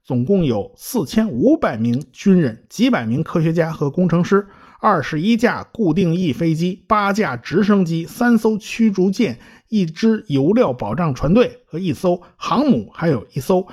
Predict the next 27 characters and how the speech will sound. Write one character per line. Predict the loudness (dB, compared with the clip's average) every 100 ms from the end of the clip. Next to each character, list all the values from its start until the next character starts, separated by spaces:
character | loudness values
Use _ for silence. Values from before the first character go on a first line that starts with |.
| -20 -10
水 | -2 0
上 | 0 -2
飞 | 2 0
机 | 2 0
勤 | -2 -2 2 2
务 | 0 -4
支 | -8 -2 0
援 | 2 0 0
船， | 0 0 -4 -14 _ _
还 | 2
有 | 4 4
几 | 0 -6 -6
十 | -4 -6
颗 | 2 2 2 0 _
洛 | 2 2
克 | 2 -6
希 | -2 0
德 | 0
公 | 0 0
司 | -2
的 | -4 -6 _ -16 -4
X | -4 -4 -6 0
幺 | 2 0
七 | -2 -6 -2
A | 0 0 -4 _ -14
导 | -10
弹。 | -6 -8 -8